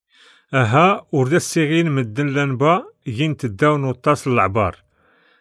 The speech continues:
مشان دا التقان قيون وضغاري علان حماية ديشا السيد دي وينا لانين كول اختدارت. يلازم يمشي دي والسيد نونا دياغ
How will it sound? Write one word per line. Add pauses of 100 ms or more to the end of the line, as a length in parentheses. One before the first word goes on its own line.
(100)
مشان
دا
التقان (400)
قيون
وضغاري
علان (420)
حماية
ديشا
السيد
دي
وينا
لانين
كول
اختدارت. (1400)
يلازم (380)
يمشي
دي
والسيد
نونا
دياغ